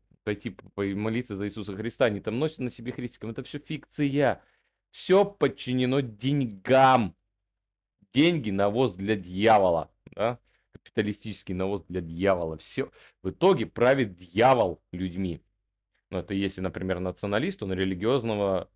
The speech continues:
типа мышления, да, он подчиняет. Ага, ну как это? Там Саваоф у воинства, в церкви чё-то там молимся, Христу молимся.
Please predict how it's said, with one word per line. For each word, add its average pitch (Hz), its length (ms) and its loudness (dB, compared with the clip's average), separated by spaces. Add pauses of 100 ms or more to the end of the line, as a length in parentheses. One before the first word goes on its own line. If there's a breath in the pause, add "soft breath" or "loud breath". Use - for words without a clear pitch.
типа - 220 -10
мышления, 87 600 -4
да, 110 180 0
он 85 140 -6
подчиняет. - 520 -14
Ага, - 360 -4 (580)
ну 92 80 -8
как - 220 -6
это? - 240 -12 (440)
Там 87 240 -2 (140)
Саваоф 143 640 4
у 139 60 -2
воинства, 135 580 0
в - 40 -16
церкви 113 360 -2
чё-то - 300 -10
там 98 160 -4
молимся, 110 640 -2 (360 loud breath)
Христу 104 540 -4
молимся. 113 640 0